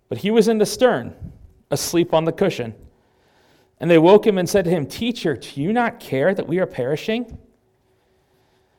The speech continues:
And he woke and rebuked the wind and said to the sea, 'Peace, be still.' And the wind, wind ceased, and there was a great calm. He said to them, 'Why are you so afraid? Have you still no faith?'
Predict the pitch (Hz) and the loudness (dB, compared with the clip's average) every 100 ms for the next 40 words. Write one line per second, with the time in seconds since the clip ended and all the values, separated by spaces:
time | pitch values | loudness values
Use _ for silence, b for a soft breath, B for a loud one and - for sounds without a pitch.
0 | _ - 180 165 175 190 - - - - | _ 0 4 6 6 4 0 -12 -12 -6
1 | 165 135 160 190 190 160 165 156 143 - | -2 2 4 4 4 2 2 0 -2 2
2 | 170 180 165 - 165 147 - 240 220 - | 2 4 -2 -2 -4 -4 -4 -2 -2 -4
3 | - - - - _ _ _ _ - 143 | -6 -10 -14 -20 _ _ _ _ -14 -8
4 | 180 - - 165 131 113 - _ _ _ | -6 -6 -2 0 0 -4 -20 _ _ _
5 | _ _ _ _ _ _ _ 120 156 151 | _ _ _ _ _ _ _ -8 -4 -2
6 | 170 175 175 - 143 196 202 196 - 214 | -2 -4 -6 -8 0 2 2 -2 -6 -4
7 | 143 - - - - 110 135 131 127 123 | -4 -8 -16 -20 -18 -10 -6 -6 -6 -6
8 | 127 - 131 120 113 _ _ _ _ _ | -8 -6 -8 -8 -10 _ _ _ _ _
9 | _ _ _ _ _ _ 180 170 196 180 | _ _ _ _ _ _ -6 0 0 0
10 | 139 147 143 160 254 214 214 - 175 160 | 0 0 0 -2 -2 -2 -4 -6 -6 -8
11 | - 113 113 - _ _ _ _ _ _ | -8 -10 -10 -14 _ _ _ _ _ _
12 | _ _ - 175 220 208 - 180 175 160 | _ _ -8 -6 -4 -6 -4 -4 -2 -4
13 | 117 147 156 | -4 -6 -10